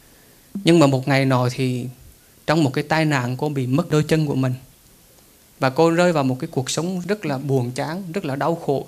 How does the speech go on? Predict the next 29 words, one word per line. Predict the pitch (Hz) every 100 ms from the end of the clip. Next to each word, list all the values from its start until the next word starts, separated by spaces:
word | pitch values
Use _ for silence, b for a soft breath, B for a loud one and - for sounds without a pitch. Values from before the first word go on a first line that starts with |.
| -
tuyệt | 135 127
vọng. | 139 117 113 - _ _ _ _ b b b b b b -
Nhưng | 160
đến | 160 175
một | 135
ngày | 139 131 131
nọ | 127 123
thì | 131
cô | 151 160
đọc | 123 131
một | 131
cái | 165 -
quyển | -
sách | - 185 -
về | 143 131 123 120 127 B B B B
ý | 143 190
nghĩa | 170 127 117 - - B B B B _ b b _
trong | 143 160
đời | 127
sống, | 113 131 165 143
phải | 127 139
sống | 143 160
như | 180
thế | 185
nào | 160 131 127
đó. | 156 - _ B B B B B -
Thì | 127
cô | 147
mới | 160